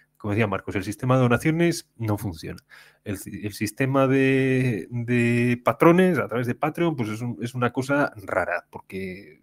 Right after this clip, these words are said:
pues lo que dice Marcos, es que, es que se ve raro. El poner el botón de PayPal ahí directo con el banner, pues,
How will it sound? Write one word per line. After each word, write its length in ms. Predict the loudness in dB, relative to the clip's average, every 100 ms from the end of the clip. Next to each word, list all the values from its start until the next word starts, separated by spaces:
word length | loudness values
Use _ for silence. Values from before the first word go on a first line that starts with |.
| _
pues 120 | -20
lo 60 | -12
que 80 | -12
dice 140 | -12
Marcos, 300 | -20 -20 -20
es 60 | -8
que, 320 | -6 -6 -8
es 80 | -12
que 120 | -12
se 120 | -6 0
ve 280 | 0 0 -6
raro. 280 | -10 -8 -8
El 80 |
poner 360 | -8 -6 -2 2
el 80 | 2
botón 380 | 2 0 -2 0
de 160 | -2
PayPal 500 | 2 2 2 2 4
ahí 140 | 4 4
directo 360 | 2 0 -2
con 100 | 0
el 60 | 2
banner, 360 | 2 2 -2 -2
pues, 380 | -4 -4 -8